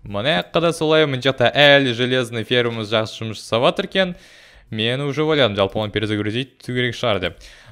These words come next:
Но пока что перезагрузить этпеуге деп атат. Давайте, ладно, давай нам барлык заттарды алып алайык. Және де не болуп атыр бизде мына жактарда? Пока что всё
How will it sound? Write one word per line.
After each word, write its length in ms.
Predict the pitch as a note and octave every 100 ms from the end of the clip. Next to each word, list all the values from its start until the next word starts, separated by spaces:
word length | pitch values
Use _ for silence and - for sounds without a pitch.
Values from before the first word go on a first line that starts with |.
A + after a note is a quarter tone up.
| -
Но 220 | A#2+ A3
пока 260 | A3+ F3 F3
что 140 | -
перезагрузить 580 | - C3 A#2+ A#2 B2+ C#3
этпеуге 300 | A2+ - A2
деп 180 | A2+ A2
атат. 260 | G#2+ F2 -
Давайте, 360 | B2+ D3+ G3 D#3+
ладно, 200 | D3+ C3
давай 200 | A#2+ A2+
нам 160 | G#2+ G2+
барлык 220 | G#2 G#2
заттарды 340 | G#2 G2+ G2
алып 160 | G2 A#2+
алайык. 280 | F#3 G3+ - - _
Және 180 | - G2
де 300 | A#2 G3 A3 - _ _ _ _ _ _ _ -
не 140 | A#2 A2
болуп 220 | A2+ D#3+
атыр 180 | E3+ G3+
бизде 180 | G3
мына 140 | G2+ G2+
жактарда? 460 | - F#3 F#3+ F#3+ - -
Пока 300 | G2+ B2 D#3
что 180 | -
всё 260 | C#3+ - C3+